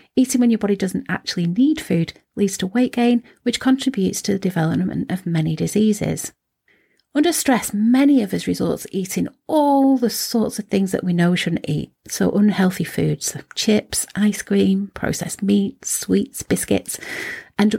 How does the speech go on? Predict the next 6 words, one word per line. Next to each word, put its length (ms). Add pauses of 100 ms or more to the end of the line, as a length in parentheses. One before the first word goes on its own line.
other 300
unhealthy 440
foods. 580 (340)
These 400
suddenly 440
become 680